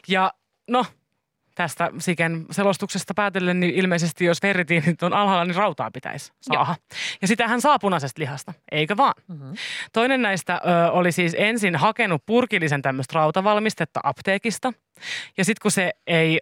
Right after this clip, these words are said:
Speaker 1: ollut auttanut ja ne arvot ei sillä noussut, niin seuraava liike hänellä oli kokeilla verilettuja ja maksalaatikkoa.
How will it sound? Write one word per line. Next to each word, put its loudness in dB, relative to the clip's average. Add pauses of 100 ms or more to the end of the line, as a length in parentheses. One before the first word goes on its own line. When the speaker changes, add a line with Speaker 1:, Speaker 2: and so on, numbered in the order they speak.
(140)
Speaker 1:
ollut 2
auttanut 2
ja 2
ne 2
arvot 2
ei 2
sillä 0
noussut, 2
niin 0
seuraava 4
liike 0
hänellä 2
oli 2
kokeilla 2
verilettuja 2
ja 4
maksalaatikkoa. 0